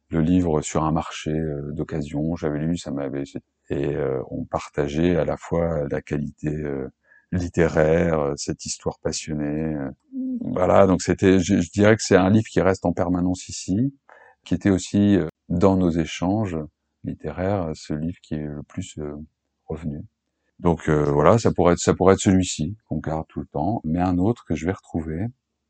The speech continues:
Speaker 1: euh, Gioconda. C'est une histoire d'amour entre deux adolescents en Thessalonie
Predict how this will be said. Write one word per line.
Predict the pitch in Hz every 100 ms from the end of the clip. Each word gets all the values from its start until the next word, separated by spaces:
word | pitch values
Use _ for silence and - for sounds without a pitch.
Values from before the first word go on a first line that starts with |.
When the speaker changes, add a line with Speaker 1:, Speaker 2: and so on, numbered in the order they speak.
| _ -
Speaker 1:
euh, | - -
Gioconda. | 90 120 107 87 78 - _ _ _ _
C'est | _ -
une | 71
histoire | 78 - 82
d'amour | 78 80 92
entre | 80 -
deux | 78 95 90
adolescents | 80 80 82 - - 87 87
en | 76 73
Thessalonie | - 82 - 76 76 78 98